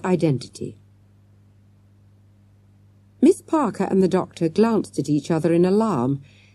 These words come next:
as Jessica and Akbar, joined by Matthew and Sasha, started tugging furiously at the man's beard. Morgan, who had been watching in dismay,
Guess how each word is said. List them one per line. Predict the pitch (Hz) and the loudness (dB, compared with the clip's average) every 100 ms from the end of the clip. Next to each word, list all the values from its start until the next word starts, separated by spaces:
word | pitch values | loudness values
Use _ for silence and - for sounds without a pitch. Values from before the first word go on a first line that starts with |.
| - | -4
as | 202 196 | -4 0
Jessica | 254 285 - - | 0 0 -2 -4
and | 294 180 | -2 0
Akbar, | 170 214 - - - 127 151 - _ _ | 0 -4 -8 -6 -6 -4 -10 -14 _ _
joined | - 175 160 160 | -2 2 2 0
by | 156 156 | -2 0
Matthew | 175 208 - 143 | 2 0 -2 0
and | 110 120 | 0 0
Sasha, | - 302 - - 143 - - _ - | -2 -6 -6 -10 -10 -12 -18 _ -20
started | - 226 220 226 - | -6 -4 -2 -4 -4
tugging | 277 240 226 220 | -4 0 2 2
furiously | - - 285 302 151 - - 104 | -2 -2 2 4 2 -2 -6 -4
at | 123 | 0
the | 180 | 0
man's | 185 156 175 | 2 2 0
beard. | - 269 254 127 107 - - _ _ _ _ _ _ _ _ _ - | 0 0 0 -2 -6 -12 -20 _ _ _ _ _ _ _ _ _ -2
Morgan, | 185 254 392 330 117 | 6 8 6 4 2
who | 151 | 2
had | 175 165 | 2 4
been | 185 180 | 2 2
watching | 226 - - 156 | 0 -2 -4 -2
in | 151 151 | 0 0
dismay, | 160 - 226 254 147 135 | -4 -4 -2 0 0 -2